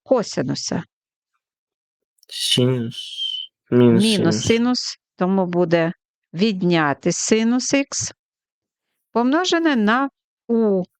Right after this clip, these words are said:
Speaker 1: тобто на першу функцію, перший множник. Шукати похідну тут не треба. Ось таке виходить.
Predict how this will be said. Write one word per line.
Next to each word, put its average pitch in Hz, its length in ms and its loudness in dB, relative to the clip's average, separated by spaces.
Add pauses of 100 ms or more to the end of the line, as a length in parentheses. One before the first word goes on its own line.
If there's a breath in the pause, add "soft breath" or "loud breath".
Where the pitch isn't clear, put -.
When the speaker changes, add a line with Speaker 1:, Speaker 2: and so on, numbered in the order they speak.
(160)
Speaker 1:
тобто 196 380 0
на 190 160 2
першу 170 460 -2
функцію, 277 720 -2 (300)
перший 285 360 0
множник. 247 640 0 (880)
Шукати 220 500 -2
похідну 226 460 0
тут 190 160 -2 (100)
не 196 180 2
треба. 156 680 0 (720)
Ось 226 140 -6
таке 190 320 -2
виходить. 151 640 -2